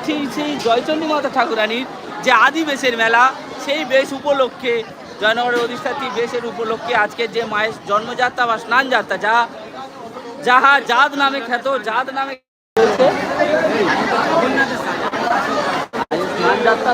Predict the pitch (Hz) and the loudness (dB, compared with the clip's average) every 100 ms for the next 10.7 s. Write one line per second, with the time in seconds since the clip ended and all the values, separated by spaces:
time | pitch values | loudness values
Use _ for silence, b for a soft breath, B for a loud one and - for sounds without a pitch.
0 | 214 214 214 196 196 190 190 175 180 180 | 0 -2 -2 -2 -2 0 2 2 0 -2
1 | 180 151 175 196 190 - - 170 180 208 | -2 -2 0 0 -2 -8 -10 -6 0 2
2 | 202 160 - - - 233 240 233 226 247 | 4 2 0 -2 -2 0 0 -2 -2 0
3 | 254 233 220 - 220 220 214 214 208 - | 2 0 -2 -2 -4 -2 -2 0 0 0
4 | - 719 - - - 294 - - - - | -2 -4 -6 -6 -4 -4 -6 -8 -4 2
5 | 220 254 269 269 269 262 254 240 254 269 | 4 6 4 6 4 4 2 2 4 2
6 | 254 277 277 262 - - - - - - | 2 4 4 2 0 -6 -10 -12 -12 -12
7 | - - - 254 - 269 254 240 247 240 | -12 -6 0 0 0 2 2 2 -2 -2
8 | - - - - - - 214 233 240 233 | -6 -12 -14 -14 -12 -2 -2 0 -2 -4
9 | 233 233 208 240 208 196 202 202 208 220 | -6 -8 -2 4 4 2 -4 -2 0 0
10 | 240 - - - - 185 208 | -2 -4 -12 -12 -6 0 2